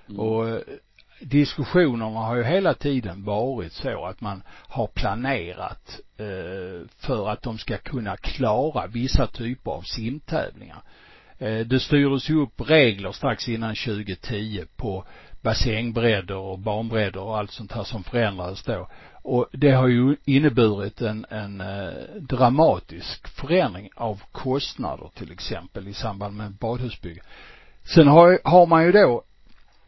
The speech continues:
Speaker 2: ligger man ju på hela tiden att man vill ha femtio runt om i landet. Men jag kan inte riktigt klart utvärdera hur mycket f-, man har förändrat, eh,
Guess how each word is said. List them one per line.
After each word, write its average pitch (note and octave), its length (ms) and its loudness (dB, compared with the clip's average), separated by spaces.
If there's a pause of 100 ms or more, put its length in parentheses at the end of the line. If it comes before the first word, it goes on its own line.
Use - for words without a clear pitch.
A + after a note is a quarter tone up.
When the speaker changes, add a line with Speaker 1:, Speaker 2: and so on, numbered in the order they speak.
(280)
Speaker 2:
ligger D#3+ 280 6
man D3+ 160 2
ju D3+ 60 0
på E3+ 240 4
hela C#3+ 240 4
tiden A#2+ 260 -4
att A2 160 -8
man B2 120 -4
vill B2+ 160 -2
ha C#3 240 0
femtio C3+ 520 -2
runt B2+ 340 -6
om A#2 180 -4
i - 20 -6
landet. G#2+ 440 -8
Men C#3 300 4
jag E3+ 200 4
kan D3+ 200 4
inte E3+ 180 0
riktigt D#3+ 560 0 (500)
klart - 420 4
utvärdera B2+ 880 2 (140)
hur B2+ 280 0
mycket A#2+ 580 -4 (640)
f-, - 160 -10
man B2+ 260 -2
har A#2 200 -4
förändrat, - 1040 -4 (480)
eh, G2+ 840 -12